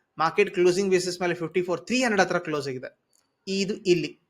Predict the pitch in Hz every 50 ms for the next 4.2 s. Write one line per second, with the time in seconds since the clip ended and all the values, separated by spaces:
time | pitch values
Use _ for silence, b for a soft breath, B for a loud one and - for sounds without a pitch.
0 | _ B B B B B B B B - 180 180 220 226 220 220 208 190 156 156
1 | 147 147 170 214 226 226 226 226 214 202 196 185 185 180 180 175 170 165 165 -
2 | 180 180 165 160 160 180 190 180 180 - 165 156 151 151 165 175 - 170 160 -
3 | 202 202 196 - 190 165 190 - - - 160 156 156 151 143 135 135 131 131 131
4 | 139 - -